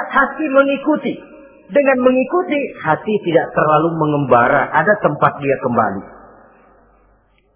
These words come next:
Saudara-saudara kaum muslimin, rahimakumullah. Itu yang kelima. Yang keenam,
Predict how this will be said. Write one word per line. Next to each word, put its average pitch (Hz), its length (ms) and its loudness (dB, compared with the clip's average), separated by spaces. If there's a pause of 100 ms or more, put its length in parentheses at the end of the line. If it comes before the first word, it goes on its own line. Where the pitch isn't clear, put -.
(840)
Saudara-saudara 190 880 2
kaum 160 160 4
muslimin, 156 600 0 (680)
rahimakumullah. 131 1200 0 (2000)
Itu 196 240 0
yang 196 200 4 (120)
kelima. 120 320 -2 (880)
Yang 233 240 6
keenam, 220 440 4